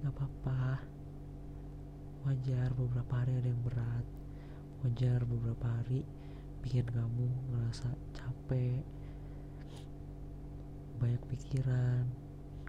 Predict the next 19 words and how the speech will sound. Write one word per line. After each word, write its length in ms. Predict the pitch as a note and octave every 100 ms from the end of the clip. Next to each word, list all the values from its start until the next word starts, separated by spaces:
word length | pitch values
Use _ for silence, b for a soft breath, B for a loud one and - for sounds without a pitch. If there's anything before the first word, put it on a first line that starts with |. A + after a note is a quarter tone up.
| - -
kesel, 640 | B2+ - B2+ B2 B2 B2 B2+
wajar. 560 | B2+ A#2+ A#2+ A#2+ A#2+ A#2 - - - - - - - - - - - - - - - - - - -
Dan 140 | B2+ A#2+ B2
kalau 240 | B2 A#2+
itu 160 | A#2+ - -
terjadi, 760 | A#2 A#2 A2+ - - B2 A#2+ B2+ D3+ - - - B B B - - - - - - - - - - - - - -
nggak 140 | A#2+ A#2+
usah 240 | - B2
takut 400 | B2 A#2+ - B2+ -
untuk 240 | B2 B2+ C3
istirahat 400 | B2 - A#2+ A#2+ -
sejenak. 640 | - - B2 A#2+ B2 B2 - - - - - - - - - - - - - - - - -
Toh, 160 | C#3 C3+ - -
istirahat 480 | G2 - B2+ B2+ -
sejenak 400 | B2+ B2 B2 C#3+ - B2
bukan 160 | A#2
berarti 320 | A2+ A2+ -
berhenti, 560 | A2+ A2+ A2+ A#2 A#2+ A#2+
kan? 280 | A2 A2